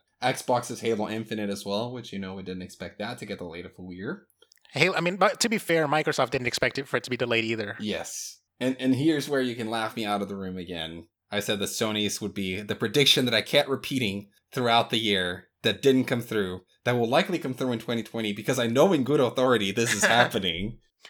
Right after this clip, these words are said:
Speaker 1: but I said it would be The Last of Us Online. <laughs>
Speaker 2: Ah. Hmm.
Speaker 1: Which didn't
Speaker 2: Wah,
Speaker 1: happen.
Speaker 2: wah.
Speaker 1: Yeah.
Speaker 2: <laughs> Zero points for
Speaker 1: Zero
Speaker 2: you, sir.
Speaker 1: points for me. So at this point, where are we at? You're probably, like, a,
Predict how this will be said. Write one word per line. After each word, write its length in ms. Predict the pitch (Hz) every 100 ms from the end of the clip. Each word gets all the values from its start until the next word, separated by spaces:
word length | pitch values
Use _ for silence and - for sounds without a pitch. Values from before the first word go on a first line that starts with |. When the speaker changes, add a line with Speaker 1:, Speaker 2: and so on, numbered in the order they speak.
| _ -
Speaker 1:
but 120 | 117
I 60 | 113
said 200 | - 127
it 40 |
would 140 | 120 107
be 100 | 113
The 120 | 98
Last 260 | 92 92 104
of 100 | 95
Us 160 | 90
Online. 560 | 90 87 76 80 90 104 - - -
<laughs> 20 | 196 - 147 -
Speaker 2:
Ah. 720 | 147 151 147 123 113 107 104 123 - - -
Hmm. 540 | 123 113 107 _ -
Speaker 1:
Which 220 | 98 -
didn't 320 | - 101 104 -
Speaker 2:
Wah, 180 | 135 151
Speaker 1:
happen. 240 | 151 123
Speaker 2:
wah. 220 | 123 120 - _
Speaker 1:
Yeah. 340 | 95 85 156 117 - _ -
Speaker 2:
<laughs> 300 | - _ 139
Zero 260 | 165 170
points 260 | - 139 123
for 100 | 131
Speaker 1:
Zero 160 | 135 131
Speaker 2:
you, 40 |
sir. 60 | -
Speaker 1:
points 260 | 127 117
for 100 | -
me. 360 | 107 85 - - -
So 200 | 131 131
at 80 |
this 140 | 170 170
point, 340 | 170 160 - - _ _
where 120 | 131 127
are 40 |
we 140 | 117
at? 120 | 98 87
You're 100 | 107
probably, 320 | 143 131 120
like, 160 | 113
a, 80 | 101